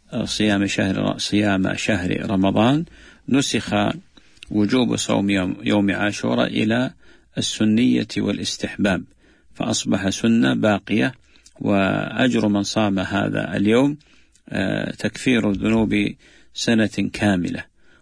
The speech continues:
والنبي صلى الله عليه وآله وسلم، آه، كان يحث على صيام عاشوراء ويبين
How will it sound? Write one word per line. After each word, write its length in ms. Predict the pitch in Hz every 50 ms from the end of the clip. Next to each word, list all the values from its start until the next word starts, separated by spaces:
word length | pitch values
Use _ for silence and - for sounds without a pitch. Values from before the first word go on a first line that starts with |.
| _ _ -
والنبي 680 | - 110 107 110 110 107 104 107 110 117 135 143 135 120
صلى 260 | - - 110 104 107
الله 420 | 107 107 107 110 107 95 101 104 101
عليه 420 | 98 98 104 107 104 95 90 95
وآله 320 | 104 104 101 101 98 95
وسلم، 580 | 92 87 - - 113 113 117 120 127 143 156 170 - - _ _ - _ _ _ - _ _ _ _ -
آه، 580 | - 107 101 98 98 95 98 101 98 98 98 101 -
كان 540 | - 113 110 107 107 107 107 104 101 104 - - _ _ _ - _ _ _ _ _ -
يحث 600 | - 107 107 101 101 - - 151 147 - - -
على 320 | 117 101 104 104 104 101 -
صيام 720 | - - - 104 104 107 107 101 98 98 98 101 104 - - _ - _ _ - _ _ _ - - -
عاشوراء 640 | - 107 101 - - - 107 101 101 101 98 98 104
ويبين 760 | 101 98 98 98 95 104 117 117 110 107 104 98 92 -